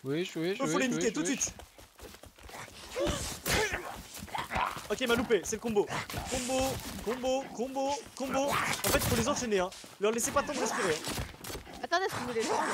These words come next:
Speaker 2: Parce que les bleus, c'est, c'est, non, il y en a un qui est mort.
Speaker 3: Mort.
Speaker 2: Fais gaffe. Ok.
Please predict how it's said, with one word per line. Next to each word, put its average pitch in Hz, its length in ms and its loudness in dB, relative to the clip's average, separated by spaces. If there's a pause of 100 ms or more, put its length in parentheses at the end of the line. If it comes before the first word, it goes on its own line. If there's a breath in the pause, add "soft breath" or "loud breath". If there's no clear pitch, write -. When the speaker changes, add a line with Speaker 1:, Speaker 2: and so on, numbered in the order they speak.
(560)
Speaker 2:
Parce 180 140 -4
que 220 100 0
les 220 80 2
bleus, 254 180 0
c'est, 247 200 -2
c'est, - 140 -2 (600)
non, 190 120 4 (120)
il 180 100 0
y - 40 2
en 196 60 4
a 214 40 0
un - 20 0
qui 220 100 -4
est 190 40 0
mort. 147 160 -2 (1300)
Speaker 3:
Mort. 233 140 0 (580)
Speaker 2:
Fais - 80 -12
gaffe. 147 180 -6 (840)
Ok. - 60 4